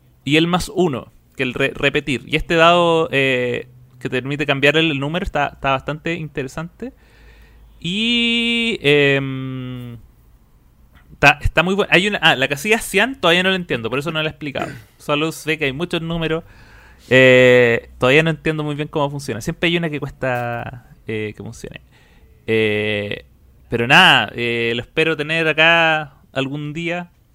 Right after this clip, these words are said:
junto con los otros dos. <laughs> Y, y un día así jugar la trilogía, po, como completa, así, de, de, del uno al tres y sumar los puntos. Y el que hizo más puntos de los tres es el campeón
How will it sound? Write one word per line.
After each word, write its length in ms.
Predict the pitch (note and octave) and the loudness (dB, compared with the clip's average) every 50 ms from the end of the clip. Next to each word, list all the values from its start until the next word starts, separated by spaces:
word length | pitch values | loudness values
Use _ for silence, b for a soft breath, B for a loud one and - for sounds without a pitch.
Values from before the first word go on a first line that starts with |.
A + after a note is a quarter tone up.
| _ - | _ -18
junto 260 | D3 C#3 - - C3 | -18 -16 -12 -12 -10
con 120 | B2+ B2+ | -8 -8
los 80 | B2+ B2+ | -8 -8
otros 200 | B2+ B2+ A#2+ B2+ | -10 -12 -14 -14
dos. 380 | D3 E3+ - - - - _ _ _ _ _ - | -14 -16 -16 -16 -20 -20 _ _ _ _ _ -18
<laughs> 380 | D4+ D4+ - D#4+ D#4+ B C4+ B B B B B B B B B _ _ | -18 -16 -16 -18 -20 B -20 B B B B B B B B B _ _
Y, 1040 | - B2+ B2 B2 B2 B2 A#2+ A#2+ A#2+ A#2 A2+ A2+ A2 G#2+ G#2 G#2 G#2 G#2 G#2 - - - | -6 -4 -4 -4 -4 -4 -4 -4 -4 -6 -6 -6 -8 -10 -10 -12 -12 -14 -14 -14 -12 -10
y 80 | A#2+ A#2+ | -8 -8
un 100 | B2 A#2 | -6 -2
día 200 | B2+ C3 C3+ B2+ | 0 2 2 2
así 380 | - - C#3 C3+ B2+ B2 A#2+ - _ _ _ | 2 -2 -6 -4 -4 -6 -8 -12 _ _ _
jugar 260 | _ - A#2+ B2 C3 | _ -4 -2 0 0
la 100 | C3 C3 | 0 0
trilogía, 560 | A#2+ A#2+ A2 A2 G2+ - - - D3 D#3+ B2 F#2+ | -2 -2 -4 -8 -8 -10 -10 -8 -4 -4 -4 -4
po, 120 | - - - _ _ _ | -6 -10 -20 _ _ _
como 460 | _ - G#1 G1+ G1+ G1+ G1+ - - - _ _ _ _ _ _ _ _ _ - | _ -20 -20 -18 -18 -18 -18 -20 -20 -20 _ _ _ _ _ _ _ _ _ -16
completa, 500 | G#2+ G#2 - _ - C#3 C#3+ C#3+ C#3 A2 | -16 -16 -14 _ -6 -4 -4 -4 -4 -8
así, 340 | - - B2 A2 A2 - - - | -12 -14 -18 -18 -18 -18 -20 -20
de, 160 | - - - - | -18 -18 -18 -14
de, 320 | - A2 G#2+ - - - _ _ _ - | -10 -10 -10 -10 -10 -16 _ _ _ -14
del 280 | A2 A2 G#2+ G#2+ - - | -12 -10 -10 -10 -12 -10
uno 400 | C#3 D3 E3 E3+ F3 F3+ G3 G#3 _ _ _ _ _ _ _ | -8 -8 -6 -6 -6 -8 -10 -12 _ _ _ _ _ _ _
al 200 | - A#2+ A#2+ - _ | -6 -6 -6 -6 _
tres 400 | - C#3+ E3+ G#3+ A3 - - - _ | -6 -4 -4 -4 -4 -6 -14 -20 _
y 160 | - A#2 A2+ | -14 -12 -12
sumar 260 | - - B2 C3 C#3 C#3+ | -12 -10 -8 -6 -6 -6
los 100 | C#3+ C#3+ | -6 -8
puntos. 480 | C#3+ D3+ D#3+ F3 E3+ _ - G3 G3 | -10 -12 -12 -12 -12 _ -12 -12 -10
Y 60 | C#3 | -10
el 100 | C3 A#2+ | -12 -12
que 120 | _ - D3 | _ -14 -16
hizo 120 | - D3 | -14 -14
más 140 | C3 C3+ C#3 | -14 -14 -14
puntos 320 | C#3 - E3 - - - | -12 -14 -14 -14 -16 -20
de 80 | - D#3 | -18 -16
los 140 | D3+ D3+ - | -16 -14 -8
tres 240 | - D#3 E3 F#3 - | -4 -4 -2 -2 -2
es 140 | C3 - - - | -4 -6 -6 -6
el 220 | C3 B2 - - | -8 -8 -8 -6
campeón 760 | - A#2+ A#2 A#2 - _ _ _ - D#3 E3+ G3+ A3+ B3+ C#4 | -4 -4 -4 -4 -6 _ _ _ -2 -2 -2 -2 -2 -6 -12